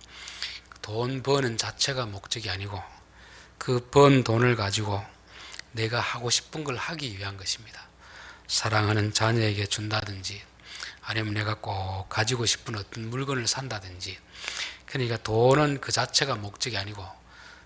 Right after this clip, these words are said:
어떤 것을 이루기 위한, 얻기 위한 하나의 수단이 될 때 돈은 우리에게 복이 됩니다. 그렇지 않고 돈 자체가 목적이 되면, 돈을 사랑하면 그때부터 돈은 우리에게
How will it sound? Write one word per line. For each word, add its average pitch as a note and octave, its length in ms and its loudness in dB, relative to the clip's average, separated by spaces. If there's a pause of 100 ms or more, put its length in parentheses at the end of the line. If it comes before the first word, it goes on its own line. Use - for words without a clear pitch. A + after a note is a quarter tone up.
(140)
어떤 C#3+ 380 2
것을 B2+ 320 6 (120)
이루기 B2+ 420 2
위한, F#2 240 -4 (240)
얻기 - 440 2
위한 G2 280 -4 (420)
하나의 A#2 420 -2
수단이 D3 460 2
될 B2 260 -4
때 F#2 300 -6 (600)
돈은 A#2 380 6
우리에게 G#2+ 540 2 (160)
복이 A#2+ 280 4
됩니다. F#2+ 460 -6 (580)
그렇지 F3+ 360 8
않고 A#2 500 4 (220)
돈 C#3+ 400 2
자체가 D3 480 2
목적이 G2 460 -4
되면, F#2+ 260 -6 (680)
돈을 D3 600 12
사랑하면 A2+ 600 6 (520)
그때부터 B2+ 380 -4
돈은 A2+ 340 -2
우리에게 G2+ 360 -6